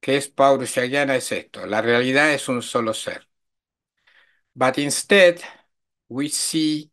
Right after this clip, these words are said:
we perceive, our senses perceive multiplicity of beings and multiplicity of objects. En su lugar percibimos, nuestros sentidos perciben multiplicidad de seres y multiplicidad de objetos.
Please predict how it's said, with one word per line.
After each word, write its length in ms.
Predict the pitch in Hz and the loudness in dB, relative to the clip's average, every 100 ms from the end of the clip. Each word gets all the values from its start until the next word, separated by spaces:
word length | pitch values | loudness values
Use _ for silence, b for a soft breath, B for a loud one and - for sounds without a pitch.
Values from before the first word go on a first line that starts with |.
| - | -6
we 160 | 123 | -4
perceive, 880 | 135 135 127 - - 180 143 110 110 - | 2 2 2 0 -6 -4 -6 -6 -10 -4
our 280 | 113 110 104 | -2 -2 -4
senses 680 | - - 143 113 - 110 | -6 -2 -2 -4 -8 -10
perceive 680 | - 117 117 - - 117 104 _ _ _ b b b b _ 139 | -8 -6 -6 -8 -10 -12 -14 _ _ _ b b b b _ -2
multiplicity 1400 | 131 127 - 127 - 190 202 - 180 175 175 170 - - | 0 0 -4 -8 -2 0 0 -2 -2 0 2 0 -6 -8
of 280 | 123 120 _ _ - | -8 -8 _ _ -10
beings 1300 | 113 113 110 95 160 220 220 202 202 - - - _ _ _ _ _ _ _ - | -8 -8 -10 -4 -2 0 -2 -4 -8 -12 -14 -18 _ _ _ _ _ _ _ -10
and 200 | 127 131 | -4 0
multiplicity 960 | 127 120 139 127 - 175 170 160 160 | 0 0 -4 -8 -2 -2 -2 -6 0
of 160 | 139 127 | 0 4
objects. 800 | 135 - - - - - - _ _ _ b b b b | 4 2 -4 -18 -18 -20 -20 _ _ _ b b b b
En 120 | 135 127 | -8 -6
su 160 | - | -2
lugar 380 | 139 143 165 175 | 2 4 4 4
percibimos, 680 | 156 135 - 143 135 113 107 | 0 -2 -2 0 0 -2 -6
nuestros 260 | 101 107 | -10 -8
sentidos 400 | - 107 135 139 | -6 -4 -2 -2
perciben 560 | 139 135 - 139 123 120 | 0 -2 -2 -2 -2 -2
multiplicidad 920 | 123 120 135 123 131 120 139 139 143 | -2 -4 -6 -6 -6 -4 -2 2 2
de 100 | 143 | 0
seres 560 | - 170 170 170 165 120 | -2 2 2 2 -2 -6
y 40 | |
multiplicidad 800 | 120 113 120 113 113 - 117 117 | -6 -4 -6 -4 -6 -2 2 2
de 80 | 113 | 0
objetos. 640 | - - 87 - - | -6 -10 -12 -16 -20